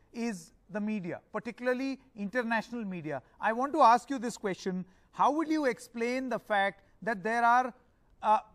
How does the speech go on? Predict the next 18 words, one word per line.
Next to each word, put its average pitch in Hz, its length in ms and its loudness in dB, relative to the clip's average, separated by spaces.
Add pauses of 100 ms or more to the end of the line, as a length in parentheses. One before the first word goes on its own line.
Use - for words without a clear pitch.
(140)
B 240 160 -2
J 294 160 0
P's 294 300 -4
own 294 340 -2
M 254 280 -6
Ps, 269 420 0 (220)
four 311 320 6
of 277 100 0
them 254 180 2
to 247 120 -4
be 233 120 -4
precise, 160 540 -6 (220)
many 247 320 -4
ministers 277 760 0 (140)
in 302 220 -6
the 311 100 0
Yogi 247 380 -2
cabinet, 185 480 -4